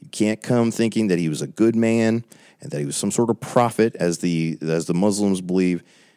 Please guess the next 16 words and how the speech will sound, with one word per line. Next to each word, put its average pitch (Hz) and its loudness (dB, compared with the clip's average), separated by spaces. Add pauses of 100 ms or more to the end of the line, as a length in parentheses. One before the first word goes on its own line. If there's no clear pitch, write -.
(340)
You - -8
don't 101 2
come 131 2
to 113 4
him 110 2
like 82 0
that. 71 -2 (260)
You 78 -6
come 113 0
to 95 2
him 101 0
as 78 -2
the 76 0
Lord 76 0
of 90 0
glory, 69 -2